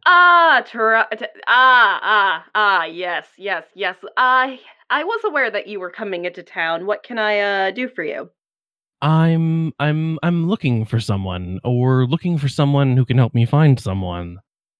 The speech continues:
Speaker 2: Um, yeah, you know how these things go. Um, I don't know. Hmm.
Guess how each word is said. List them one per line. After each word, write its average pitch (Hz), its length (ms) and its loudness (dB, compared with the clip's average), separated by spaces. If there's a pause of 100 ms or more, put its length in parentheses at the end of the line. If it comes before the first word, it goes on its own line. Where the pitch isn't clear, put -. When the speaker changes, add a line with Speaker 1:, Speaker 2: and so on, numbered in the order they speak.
(240)
Speaker 2:
Um, 104 640 -6 (500)
yeah, 117 200 -12 (120)
you 131 140 0
know 110 120 2
how 101 100 -2
these 98 180 -6
things 95 260 -4
go. 98 420 -2 (520)
Um, 110 720 -2 (800)
I 139 80 -2
don't 143 220 -2
know. 127 920 0 (1080)
Hmm. 107 480 2